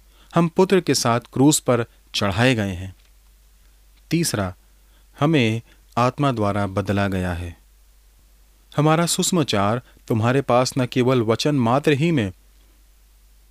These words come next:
वरन सामर्थ और पवित्र आत्मा और बड़े निश्चय के साथ पहुंचा है।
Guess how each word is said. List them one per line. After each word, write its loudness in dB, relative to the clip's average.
वरन 2
सामर्थ 0
और 0
पवित्र 0
आत्मा 2
और -2
बड़े 0
निश्चय -2
के -2
साथ -2
पहुंचा -4
है। -10